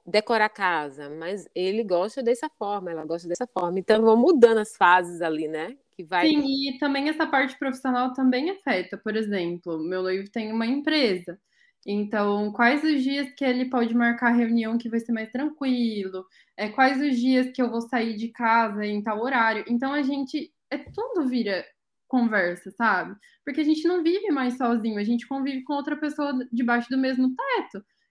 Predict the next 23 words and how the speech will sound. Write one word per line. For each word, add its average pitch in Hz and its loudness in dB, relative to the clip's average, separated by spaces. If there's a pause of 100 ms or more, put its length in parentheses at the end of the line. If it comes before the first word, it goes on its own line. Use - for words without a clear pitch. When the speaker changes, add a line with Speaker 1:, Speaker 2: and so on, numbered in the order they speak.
Speaker 2:
Então, 247 2
a 269 2
gente 269 -2
não 294 2
toma 311 -2
mais 320 0
decisões, 247 0 (160)
é, 208 -2
sozinhos, 214 -2
assim, 202 -4
no 202 -4
contexto 208 -6
geral, 208 0
sabe? 175 -2 (440)
Porque 339 0
aquilo 349 -2
vai 359 0
afetar 349 -2
diretamente 330 0
o 285 2
outro, 196 0
sabe? 214 0
Então, 311 -2